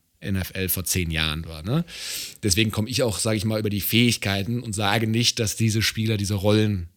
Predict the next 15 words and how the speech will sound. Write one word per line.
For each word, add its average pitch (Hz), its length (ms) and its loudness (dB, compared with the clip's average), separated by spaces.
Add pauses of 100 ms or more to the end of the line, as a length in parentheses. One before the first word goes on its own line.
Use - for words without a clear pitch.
(220)
eins 104 300 2
zu 110 120 0
eins 95 260 0
hundertprozentig 98 540 -4
gespielt 104 320 -4
haben, 107 160 -2 (420)
weil 95 140 -4
manche 107 260 2
spielen 104 300 0
auch 107 240 0
tatsächlich 104 640 -2 (640)
in 135 100 10
der 123 100 10
Defense, 117 540 4
die 107 260 2